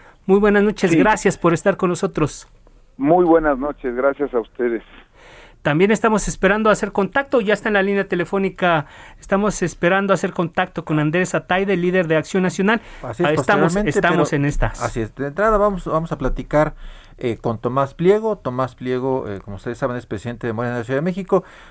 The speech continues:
Speaker 3: Tomás, preguntarte, eh, ¿cuál es la situación política en la Ciudad de México en estos momentos? ¿Cómo la podrías resumir?
Speaker 2: Eh, bueno, primero quisiera, eh, de-, decir algo, eh, re-, referente a lo que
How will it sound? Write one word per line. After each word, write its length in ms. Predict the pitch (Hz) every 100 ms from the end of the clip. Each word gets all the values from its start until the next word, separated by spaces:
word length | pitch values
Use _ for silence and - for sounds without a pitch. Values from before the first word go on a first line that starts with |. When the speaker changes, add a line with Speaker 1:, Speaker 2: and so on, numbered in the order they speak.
| -
Speaker 3:
Tomás, 340 | 196 226 220
preguntarte, 840 | - 180 175 156 185 170 - 113 - - -
eh, 380 | 139 135 135 - -
¿cuál 160 | 269 269
es 100 | 226
la 80 |
situación 320 | 175 160 180 160
política 480 | 151 143 131 131
en 40 | 123
la 80 | 113
Ciudad 180 | 131
de 60 | 123
México 180 | 123 127
en 60 |
estos 80 | 107
momentos? 180 | 104 90
¿Cómo 140 | 196
la 120 | 196 180
podrías 360 | 156 143 139
resumir? 380 | 127 110 104 87 - - - _ - - - - - - - -
Speaker 2:
Eh, 180 | - 240 - -
bueno, 300 | - 214 196
primero 400 | - 196 247 269
quisiera, 720 | 254 190 214 220 202 180 135 113 _ _
eh, 120 | - -
de-, 280 | 135 131 127
decir 380 | 131 - 160 156
algo, 640 | 151 156 170 156 117 104 _ _
eh, 440 | 117 107 107 107 - _
re-, 240 | - 117 120 -
referente 560 | 117 - 127 131 131
a 60 | 143
lo 160 | 123
que 400 | - 110 107 101